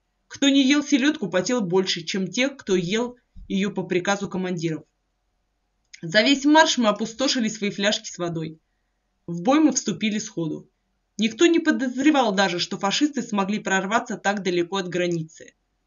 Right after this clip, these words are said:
Была суматоха. Как оказалось, не все командиры были готовы к настоящим военным действиям. Кто пугался, кто растерялся,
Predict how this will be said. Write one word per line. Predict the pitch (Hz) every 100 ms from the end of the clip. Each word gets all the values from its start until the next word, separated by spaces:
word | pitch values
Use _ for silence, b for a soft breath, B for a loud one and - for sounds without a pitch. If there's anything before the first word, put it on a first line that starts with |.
| -
Была | 196 269 311
суматоха. | 247 185 175 160 147 - - _ _ _ _ -
Как | 226 226
оказалось, | 269 277 254 320 302
не | 254
все | 247 320
командиры | 302 233 220 220 269
были | 208 208
готовы | 185 190 262 254
к | 254
настоящим | 202 - 190 208 - 233
военным | 170 170 185 185 165
действиям. | 156 156 - 156 165 160 _ _ _ _ _ _ -
Кто | - 330
пугался, | 240 175 175 165 - 156 - _
кто | _ - 277
растерялся, | 269 - 170 156 147 -